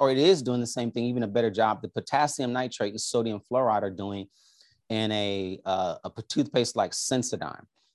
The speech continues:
So Sensodyne is not using the fluoride to occlude the tubules. It's using the potassium nitrate.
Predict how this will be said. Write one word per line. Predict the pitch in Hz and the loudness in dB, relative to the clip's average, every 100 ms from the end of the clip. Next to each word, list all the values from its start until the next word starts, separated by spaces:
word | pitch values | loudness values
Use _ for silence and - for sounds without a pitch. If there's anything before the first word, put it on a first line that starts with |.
| _ _ _ _ _ _ _ _ _ | _ _ _ _ _ _ _ _ _
So | - - 139 | -6 4 6
Sensodyne | 131 - 160 170 180 165 160 160 147 | 6 2 0 0 0 2 2 0 0
is | 135 123 120 131 | 0 0 0 -2
not | 123 127 | -2 -2
using | 123 123 | -2 -2
the | 104 | -4
fluoride | - 143 214 175 120 113 | -6 2 6 6 4 2
to | 120 | -4
occlude | 113 - 120 98 | -6 -2 -2 -2
the | |
tubules. | - 110 104 98 98 101 - _ _ | -6 -6 -4 -4 -4 -6 -12 _ _
It's | 120 120 131 | -4 -2 0
using | 131 127 | 0 0
the | 117 | -2
potassium | - - 127 123 - 98 | -4 -2 2 2 0 -4
nitrate. | 107 117 - 64 | -4 -4 -6 -10